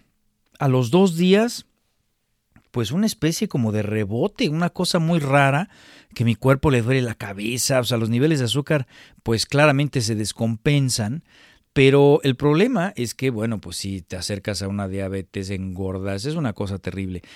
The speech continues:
Y a mí lo que más me cuesta trabajo siempre bajar, pues, es la panza, y es precisamente ahí donde se va el azúcar. Mi adicción, por ejemplo, me llevó durante un tiempo a tomarme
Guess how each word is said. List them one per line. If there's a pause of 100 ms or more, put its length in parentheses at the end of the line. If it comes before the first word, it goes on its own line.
(200)
Y
a
mí
lo
que
más
me
cuesta
trabajo
siempre
bajar,
pues,
es
la
panza, (360)
y
es
precisamente
ahí
donde
se
va
el
azúcar. (420)
Mi
adicción,
por
ejemplo,
me
llevó
durante
un
tiempo (400)
a
tomarme